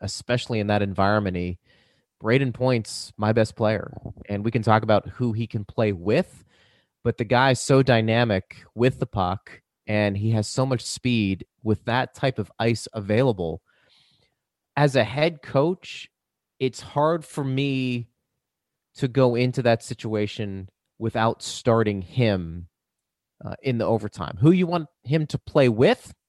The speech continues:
that's open for debate. We can have that conversation right now if you want to. I think Brayden Point should start the O T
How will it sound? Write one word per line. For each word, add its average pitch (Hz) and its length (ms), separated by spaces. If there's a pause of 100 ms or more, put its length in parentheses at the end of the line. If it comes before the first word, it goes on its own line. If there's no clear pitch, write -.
(240)
that's 202 220
open 196 240
for 196 100
debate. 175 380
We 170 80
can 175 140
have 175 200
that 123 140
conversation 135 560
right 127 160
now 170 140
if 151 100
you 107 80
want 160 220
to. 95 200 (600)
I 139 80
think 156 180
Brayden 139 380
Point 127 300
should - 200
start 127 500
the 117 180
O 123 100
T 98 440